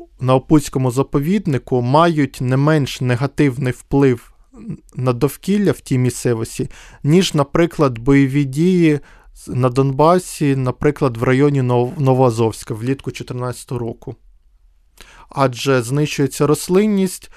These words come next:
ґрунт забруднюється хімікатами, е, які містяться в снарядах, і ці території на довгі роки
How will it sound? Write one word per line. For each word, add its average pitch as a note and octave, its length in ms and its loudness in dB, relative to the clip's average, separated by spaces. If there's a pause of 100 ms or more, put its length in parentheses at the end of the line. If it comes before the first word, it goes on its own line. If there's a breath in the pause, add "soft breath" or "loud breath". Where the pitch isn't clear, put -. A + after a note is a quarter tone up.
(220 soft breath)
ґрунт D3+ 460 2
забруднюється C3+ 960 0
хімікатами, D#3+ 1040 0 (480 loud breath)
е, C3 260 0
які B2+ 380 -4
містяться C#3 680 -2
в A#2 80 -10
снарядах, B2 840 -4 (500 soft breath)
і F#3 400 -2
ці - 280 -4
території E3+ 720 2
на C3 140 -2
довгі C3 440 0
роки D3+ 640 -2